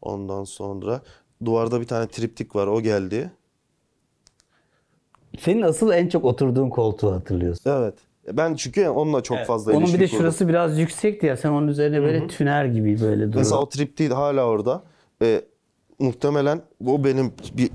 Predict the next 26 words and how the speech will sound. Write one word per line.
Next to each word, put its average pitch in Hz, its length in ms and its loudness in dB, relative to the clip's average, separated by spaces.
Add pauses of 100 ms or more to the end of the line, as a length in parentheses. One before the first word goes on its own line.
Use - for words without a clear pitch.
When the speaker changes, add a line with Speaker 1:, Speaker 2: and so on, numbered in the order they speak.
Speaker 1:
küçük - 320 -6
bir 135 60 2
alanımın 127 420 0
içerisinde 127 480 0
o 139 80 0
da 127 120 0
bir 113 60 -6
şeydi 110 380 0
bana. 98 260 -2 (220)
Ben 113 140 2
orada 107 260 2
yaşarken 104 560 0
yani. 95 420 -4 (440)
Onu 120 220 -2
da 120 40 2
o 110 80 2
yüzden 98 340 -2 (240)
çok 143 260 -2
bakmışım 107 500 -4
belli 98 280 -2
ki 104 120 -4
ona. 101 200 -6 (4000)
Ya 127 240 -2
işte 127 320 -8
böyle. 127 260 -8
<laughs> - 0 -